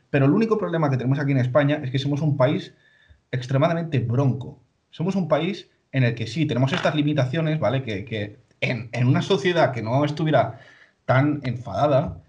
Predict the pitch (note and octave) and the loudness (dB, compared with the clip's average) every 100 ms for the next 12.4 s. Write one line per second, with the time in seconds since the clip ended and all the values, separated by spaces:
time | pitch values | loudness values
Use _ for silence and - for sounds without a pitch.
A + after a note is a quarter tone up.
0 | _ _ - A2+ B2 - D#3 D3+ D3+ C#3+ | _ _ -10 -4 -2 0 0 0 0 0
1 | G#2+ A2+ B2 B2 A#2 - C#3+ - - F#2 | 0 0 0 0 -2 -2 -4 -4 -8 -4
2 | C#3+ B2+ B2+ - - _ _ B2+ A#2+ A2 | 2 2 2 -6 -18 _ _ -2 -2 -2
3 | G#2+ D3 E3 - - D3+ F3+ F3 D#3 C3+ | -2 -2 -2 -6 -2 0 0 -2 -2 -2
4 | - B2+ B2 B2 - - - C3 B2+ - | 0 2 2 0 -6 -12 -4 0 0 0
5 | - D#3 - G2 - _ _ _ _ _ | -2 -2 -2 -8 -10 _ _ _ _ _
6 | _ _ - C3 F3+ C#3+ D3 A#2 A#2+ G#2+ | _ _ -2 -2 0 2 2 0 -2 -4
7 | G#2 G#2 G2 G2 G2 D2 C2 - - - | -6 -6 -8 -8 -10 -12 -14 -16 -18 -14
8 | B1 B1 C2 - _ _ _ _ - - | -14 -14 -18 -20 _ _ _ _ -20 -20
9 | _ _ _ _ _ - B2+ C#3+ D#3 C3 | _ _ _ _ _ -12 -4 -2 0 -2
10 | B2 G#2+ F#2 F#2+ - G#2 A2 G#2+ C#3+ - | -2 -4 -4 -8 -8 -6 -4 2 2 2
11 | D3 C3 A#2+ D3+ D3+ D3+ C#3+ C3+ B2 C#3 | 0 2 2 0 0 0 0 -2 0 0
12 | C#3 B2+ B2 | 0 -2 -2